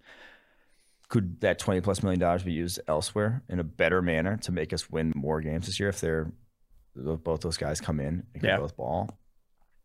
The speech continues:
Speaker 1: Uh, yeah, I, I think Lance, like, the Fields one versus Dalton, I, I gotta take that they're going to almost redshirt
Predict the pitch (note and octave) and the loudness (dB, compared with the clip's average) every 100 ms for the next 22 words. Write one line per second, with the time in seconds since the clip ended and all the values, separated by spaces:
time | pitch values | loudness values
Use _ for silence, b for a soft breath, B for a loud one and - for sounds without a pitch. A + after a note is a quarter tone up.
0 | - - - - - - - C#2+ D2 D2 | -20 -20 -20 -20 -20 -16 -4 0 2 2
1 | C#2+ D2 _ _ - - _ _ _ _ | -2 -6 _ _ -20 -20 _ _ _ _
2 | F#2 E2+ F2 - C2+ - E2 E2 C#2+ D2 | 0 2 0 -6 -8 0 0 0 -4 -4
3 | D2 - E2+ E2 G2 F2+ - A2+ A#2 G#2 | -4 -4 -6 -2 -2 -2 0 2 4 4
4 | G2+ F2+ E2+ E2 b b - F2+ - - | 4 4 4 0 b b -6 -2 -2 2
5 | F2 E2+ D2 D2+ C#2 - _ _ _ _ | 4 4 2 -2 -4 -10 _ _ _ _
6 | - _ _ - G#2 - F#2 C3+ B2+ G#2+ | -20 _ _ -2 -2 2 4 6 6 6
7 | F2+ - F#2+ F#2+ - F2+ D2 B1 - _ | 4 4 4 4 2 4 6 4 0 _
8 | _ _ _ _ G2 F#2+ E2 E2+ F2 F2 | _ _ _ _ 2 2 2 2 2 2
9 | G2 F2+ F#2+ F#2+ G2+ F#2+ - | 2 4 2 2 2 2 4